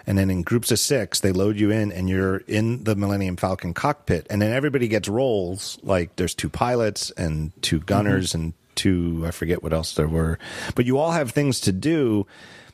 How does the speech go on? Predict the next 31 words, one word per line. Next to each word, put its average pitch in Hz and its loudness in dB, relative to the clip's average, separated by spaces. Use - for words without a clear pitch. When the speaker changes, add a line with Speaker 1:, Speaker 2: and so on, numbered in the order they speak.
Speaker 1:
and 120 2
it 120 0
actually 127 0
really 127 2
does 120 0
interact 113 0
with 107 2
the 101 4
result 95 2
of, 87 2
of 87 0
what 95 2
you 85 -2
get. 95 -2
Like, 85 0
you 110 2
have 107 0
to 95 -2
push - 0
buttons 110 0
at 95 -2
the 95 2
right 95 0
time, 90 0
and 87 0
you 87 -4
can 90 -4
get, 98 -2
like, 107 0
you 143 0
know, 73 -4